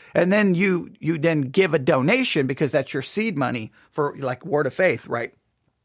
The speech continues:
That is, it, somewhat, that's kind of fascinating, 'cause I have seen a lot of charismatic things where they do let you in for free. Carmen was charismatic. He let you in for free. But then I think he would say about giving money or planting a seed in his ministry.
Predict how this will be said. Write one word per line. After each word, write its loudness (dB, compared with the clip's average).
That 4
is, 2
it, 2
somewhat, 2
that's 2
kind 0
of 0
fascinating, -4
'cause 2
I 6
have 4
seen 4
a 6
lot 6
of 2
charismatic 4
things -2
where 4
they 4
do 6
let 2
you 0
in -8
for -10
free. -14
Carmen 4
was 2
charismatic. -4
He 0
let 2
you 2
in -4
for -4
free. -10
But 0
then 2
I 4
think 0
he 2
would 4
say 2
about 0
giving 2
money 2
or 2
planting 0
a 2
seed 2
in 2
his 2
ministry. 0